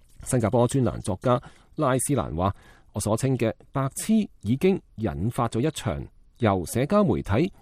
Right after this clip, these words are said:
驅動嘅全球恐慌，而呢種恐慌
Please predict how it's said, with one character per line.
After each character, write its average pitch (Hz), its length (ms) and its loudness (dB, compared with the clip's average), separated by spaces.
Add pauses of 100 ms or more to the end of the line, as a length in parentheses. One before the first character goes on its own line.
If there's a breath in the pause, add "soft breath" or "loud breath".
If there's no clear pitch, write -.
驅 220 220 4
動 110 140 2
嘅 110 160 2
全 - 300 -4
球 73 180 -6
恐 95 240 -2
慌， 165 300 6 (560 soft breath)
而 - 80 -4
呢 117 200 2
種 117 140 2
恐 117 160 2
慌 139 220 2